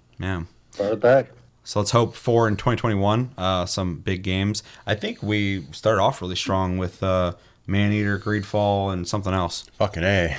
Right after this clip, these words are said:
Speaker 3: <laughs>
Speaker 2: Sure. Yeah.
Speaker 1: What's
Speaker 3: Yeah,
Speaker 1: the other
Speaker 3: the,
Speaker 1: game?
Speaker 3: the Maneater upgrade to PlayStation five,
Speaker 1: It looks pretty
Speaker 3: 'cause
Speaker 1: decent.
Speaker 3: that's the PlayStation five version,
Speaker 1: Yeah.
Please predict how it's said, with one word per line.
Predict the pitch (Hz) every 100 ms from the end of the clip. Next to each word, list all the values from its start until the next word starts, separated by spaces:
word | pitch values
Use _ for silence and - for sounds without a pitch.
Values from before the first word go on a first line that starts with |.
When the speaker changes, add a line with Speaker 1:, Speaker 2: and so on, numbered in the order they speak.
| -
Speaker 3:
<laughs> | 85 123
Speaker 2:
Sure. | 98 104 98 - - - -
Yeah. | 85 98 92 -
Speaker 1:
What's | 104
Speaker 3:
Yeah, | 107 107
Speaker 1:
the | 101
other | 92 87 80
Speaker 3:
the, |
Speaker 1:
game? | 92
Speaker 3:
the | 101 95 92 92
Maneater | 120 135 117 101 92 85 78 71 - - - -
upgrade | 92 107 - 135 - 107 - - - - - - _ _
to | -
PlayStation | 73 82 78 78 76
five, | 78 76 87 90 -
Speaker 1:
It | 101
looks | 143
pretty | - 85
Speaker 3:
'cause | 80
Speaker 1:
decent. | 82
Speaker 3:
that's | 80
the | -
PlayStation | - 80 78 73 71
five | - 78 76
version, | 82 87 104 104
Speaker 1:
Yeah. | 98 92 85